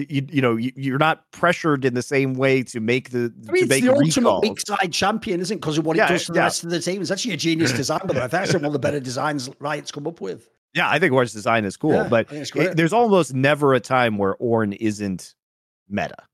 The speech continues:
Speaker 1: right? Or at least you can kind of play him regardless,
Speaker 2: I mean, in
Speaker 1: even
Speaker 2: that
Speaker 1: if
Speaker 2: sense,
Speaker 1: you
Speaker 2: it's a
Speaker 1: really
Speaker 2: bit,
Speaker 1: want to.
Speaker 2: it's a bit like Gangplank in that sense. If you're some, like, specialist like Alphari, you can always make an angle work if you really need to force it, you know?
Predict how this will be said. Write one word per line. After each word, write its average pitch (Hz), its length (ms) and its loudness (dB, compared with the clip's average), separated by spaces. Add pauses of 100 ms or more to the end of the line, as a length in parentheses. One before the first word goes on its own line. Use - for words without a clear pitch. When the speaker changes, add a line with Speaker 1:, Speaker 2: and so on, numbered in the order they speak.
(460)
Speaker 1:
right? 117 240 2
Or 156 100 6
at 156 80 2
least 160 200 -2
you 151 60 -6
can 127 200 -2
kind 131 280 0
of 104 180 -2 (100)
play 117 180 0
him 104 400 -2
regardless, 104 540 -2
Speaker 2:
I - 20 -2
mean, 254 120 0
in 170 60 -10
Speaker 1:
even 214 120 2
Speaker 2:
that 233 140 2
Speaker 1:
if - 60 -8
Speaker 2:
sense, - 140 -2
Speaker 1:
you 208 40 2
Speaker 2:
it's 117 100 2
a 135 40 4
Speaker 1:
really 165 200 4
Speaker 2:
bit, 131 100 0
Speaker 1:
want 113 200 0
to. - 100 -8
Speaker 2:
it's - 160 -4
a 208 60 2
bit 247 160 -4
like 208 180 -2
Gangplank 156 560 -4
in 120 60 -4
that 123 200 -6
sense. 107 240 -10
If 127 120 -8
you're 262 160 4
some, 254 180 -2
like, 202 180 -4
specialist - 540 -4
like 139 140 -4
Alphari, 127 520 -4 (220)
you 240 100 -6
can 254 140 0
always 240 260 2
make 170 260 -2
an 156 100 -4
angle 147 320 0
work 143 340 2
if 110 100 -14
you 131 100 -6
really 135 260 -4
need 131 180 -6
to 131 100 -6
force 123 400 -6
it, - 120 -16
you 110 100 -14
know? 95 240 -16